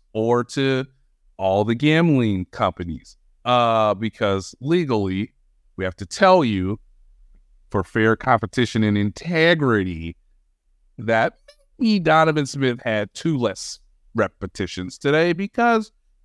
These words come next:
hey, we wanna, you know, because we know you got a rib thing. We just wanna get, you know, uh, Lucas Niang some more reps because, especially with Prince Tega Wanongo going on I R,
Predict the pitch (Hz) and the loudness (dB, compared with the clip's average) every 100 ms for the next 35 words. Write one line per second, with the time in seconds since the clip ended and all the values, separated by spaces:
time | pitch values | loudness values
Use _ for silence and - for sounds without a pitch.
0 | _ - 220 214 233 233 214 190 - - | _ 0 0 2 0 2 2 0 -6 -4
1 | 208 160 175 180 190 180 - 190 180 175 | 2 2 2 0 0 0 -2 0 2 2
2 | 175 170 - - 147 143 123 143 143 160 | 4 0 0 -6 -2 -2 -2 -2 0 -2
3 | 156 - 165 147 156 - _ _ _ - | -6 -4 -2 0 0 -2 _ _ _ -2
4 | 143 127 143 143 - 127 131 131 131 127 | 2 2 2 -4 -4 0 2 2 0 0
5 | 123 _ _ _ _ _ _ _ _ _ | -2 _ _ _ _ _ _ _ _ _
6 | _ _ _ _ _ _ _ _ _ _ | _ _ _ _ _ _ _ _ _ _
7 | _ _ _ _ _ 117 156 175 147 143 | _ _ _ _ _ -2 0 2 0 2
8 | 123 107 98 95 107 98 92 87 82 95 | 4 4 0 -4 -2 0 2 0 0 0
9 | 85 69 - - 101 - 101 92 - - | 0 -2 -12 -6 -6 -2 -2 -2 -6 -12
10 | 107 156 151 151 123 - 147 131 - _ | -6 -2 -2 -2 -4 -4 -4 -4 -6 _
11 | _ _ - 147 127 110 131 180 135 117 | _ _ -2 0 0 0 0 0 0 -2
12 | 120 127 120 117 113 110 110 110 247 185 | 0 0 0 -4 -4 -2 -2 0 2 2
13 | 156 | 0